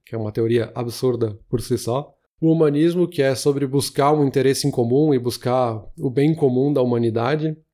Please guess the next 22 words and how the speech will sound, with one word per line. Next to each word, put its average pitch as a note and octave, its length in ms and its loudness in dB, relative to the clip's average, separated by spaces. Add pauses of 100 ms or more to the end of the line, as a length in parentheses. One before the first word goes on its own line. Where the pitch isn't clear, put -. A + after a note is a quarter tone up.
(180)
Positivismo C#3+ 640 2
lógico, C3+ 500 0
que A2 140 -10
fala A#2+ 300 -2
da A#2+ 80 -2
gente A#2 320 -2
criar B2+ 400 0
o C#3 80 0
nosso B2 240 -4
próprio A#2+ 320 -2
sentido A2+ 420 -4
da A2+ 100 -4
vida. C#3 400 -6 (560)
E D#3 120 2
isso E3+ 180 0
todos D#3+ 320 0
aqui D3+ 240 -2
são D3 540 2
filosofias C#3 520 0
mais C3+ 380 0
ocidentais, C3 800 0
né? A#2+ 180 -2